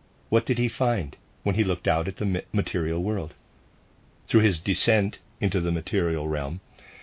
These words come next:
his perception of the spiritual, of the physical manifestation of the divine in the cosmos,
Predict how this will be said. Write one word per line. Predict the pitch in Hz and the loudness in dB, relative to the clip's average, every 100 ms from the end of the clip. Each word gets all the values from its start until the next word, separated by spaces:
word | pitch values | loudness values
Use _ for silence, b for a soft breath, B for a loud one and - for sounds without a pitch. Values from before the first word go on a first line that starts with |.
| B B | B B
his | - 113 | -4 -2
perception | - 127 131 127 - 110 | 0 0 2 0 0 -2
of | 87 | -2
the | 85 | -4
spiritual, | - 87 73 - - 113 _ b b b | -4 -4 -4 -8 -10 -12 _ b b b
of | 104 | -2
the | 101 | 0
physical | - 123 123 - 117 107 | 0 0 2 0 0 2
manifestation | 90 85 - 85 - 107 110 - 110 | 0 -2 -4 -6 -2 -2 0 -2 -4
of | 95 90 | -6 -6
the | |
divine | 87 87 90 92 92 87 | -6 -4 -2 0 0 -4
in | 76 | -6
the | |
cosmos, | - - 98 - 78 71 - | -8 -6 -4 -6 -10 -10 -10